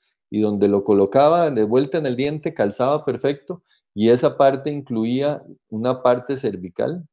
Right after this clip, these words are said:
Voy a volver, ven aquí donde estaba la fractura, y si me voy para acá, todo esto, en el lado de la encía, era porcelana.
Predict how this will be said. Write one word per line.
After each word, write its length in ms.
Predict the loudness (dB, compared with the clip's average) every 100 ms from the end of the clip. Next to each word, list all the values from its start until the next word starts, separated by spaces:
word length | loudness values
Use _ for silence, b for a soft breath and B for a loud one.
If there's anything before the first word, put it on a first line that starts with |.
| _
Voy 260 | -16 -8
a 80 | -8
volver, 300 | -6 -6 -6
ven 340 | -6 -8 -8 -12 _ -10
aquí 280 | -10 -4 -2
donde 200 | -2 -4
estaba 300 | 0 2 2
la 120 | 2
fractura, 560 | -2 -4 -2 -2 -4 -10 _ _ _ _
y 60 | -12
si 160 | -8 -4
me 100 | 2
voy 140 | 2
para 220 | 2 -2
acá, 280 | 0 0 -2
todo 400 | -2 0 2 2
esto, 400 | 0 -4 -14 -14 _ _ _ _ _ _ _ _
en 180 | -10 -8
el 160 | -6 0
lado 540 | 4 6 6 2 -6 _ _ _ _ _ _ _ _ _
de 180 | 0 2
la 100 | 2
encía, 460 | -2 0 0 -2 _ _ _ -2
era 320 | 2 2 0
porcelana. 640 | -2 -2 -2 -2 -6 -14